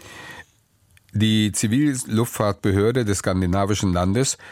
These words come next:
hat nach Angaben des Unternehmens aus Ottobrunn bei München die entsprechende Genehmigung erteilt. Wann genau der Start erfolgen werde,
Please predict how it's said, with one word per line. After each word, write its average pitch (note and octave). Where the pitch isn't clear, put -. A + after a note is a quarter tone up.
hat G#2+
nach G2
Angaben G2+
des F#2
Unternehmens F#2+
aus F#2
Ottobrunn G2+
bei E2
München G2
die G#2
entsprechende G#2
Genehmigung G#2+
erteilt. E2+
Wann A2
genau G#2
der A2
Start G#2+
erfolgen A2
werde, B2+